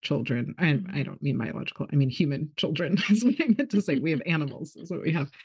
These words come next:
Speaker 1: Um, but even still, I took just so much from Angela's book and the way she talks about care work,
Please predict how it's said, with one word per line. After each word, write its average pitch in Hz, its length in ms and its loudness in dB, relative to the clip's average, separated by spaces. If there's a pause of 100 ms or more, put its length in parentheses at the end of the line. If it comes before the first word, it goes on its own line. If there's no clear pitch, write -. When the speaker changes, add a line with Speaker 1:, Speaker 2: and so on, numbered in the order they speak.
(360)
Speaker 1:
Um, 165 440 6
but 165 120 0
even 160 260 4
still, 143 220 -2
I 131 100 -2
took 147 200 -10 (180)
just - 300 -6
so 143 180 4
much 123 360 -2
from 127 500 -2 (100)
Angela's 127 420 0
book - 540 -2
and 135 260 0
the 139 80 2
way 135 260 0
she 139 200 -2
talks - 320 -10
about 139 260 -2
care 156 300 0
work, 113 420 -4